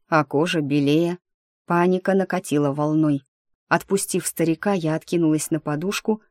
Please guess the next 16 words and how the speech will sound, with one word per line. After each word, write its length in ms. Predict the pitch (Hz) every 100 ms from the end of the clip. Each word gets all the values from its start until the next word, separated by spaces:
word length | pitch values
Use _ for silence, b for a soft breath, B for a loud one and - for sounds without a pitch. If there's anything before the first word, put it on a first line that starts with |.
| -
и 120 | 185
часто 420 | - - 156 -
заморгала. 680 | 160 170 165 170 165 139 139 - _ _ _
Было 260 | - 196 147
страшно, 640 | - 175 202 - - 151 _ _ -
было 320 | 190 208 180
непонятно, 920 | 175 180 175 175 190 220 - 151 143 - _ _
было 440 | 202 185 151 147 - _ -
одиноко. 760 | 180 160 160 180 208 - 151 _ _ _ _ -
Я 180 | 180
давно 340 | 156 151 175 160
привыкла 480 | 160 151 170 180 175
решать 380 | 175 - 156
свои 280 | - 156 165
проблемы 520 | 165 160 151 170 160
сама, 440 | 156 - 143 175